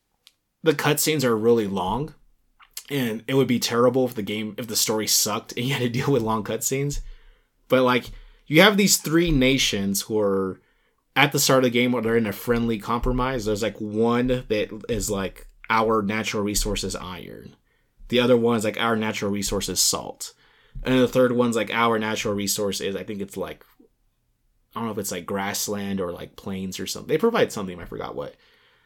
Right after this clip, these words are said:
But, like, they each need something from the other one, right? So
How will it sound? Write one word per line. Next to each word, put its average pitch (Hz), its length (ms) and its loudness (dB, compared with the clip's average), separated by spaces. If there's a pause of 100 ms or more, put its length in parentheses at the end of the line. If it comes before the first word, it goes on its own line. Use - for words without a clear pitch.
(240)
But, 135 180 6
like, 127 180 4
they 131 80 2
each 143 360 2
need 131 260 2
something 120 300 0
from 101 200 -4
the 107 100 0
other 110 160 0
one, 85 180 -10
right? 101 300 -8 (380)
So 120 360 2